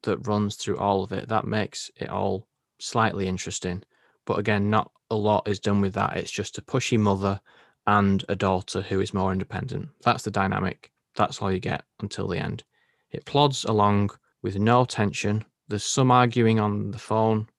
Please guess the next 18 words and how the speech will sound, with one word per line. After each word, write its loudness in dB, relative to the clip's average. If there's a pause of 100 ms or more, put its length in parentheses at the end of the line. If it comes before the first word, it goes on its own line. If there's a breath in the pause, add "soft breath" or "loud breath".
(140)
which -14
is -8
quickly -8
forgotten -2
about. 0 (300)
The 2
idea 6
is, 2 (160)
is 2
the -4
daughter's 0
new 0
boyfriend -4
a -4
reincarnation -4
of -6
the -4
mother's -2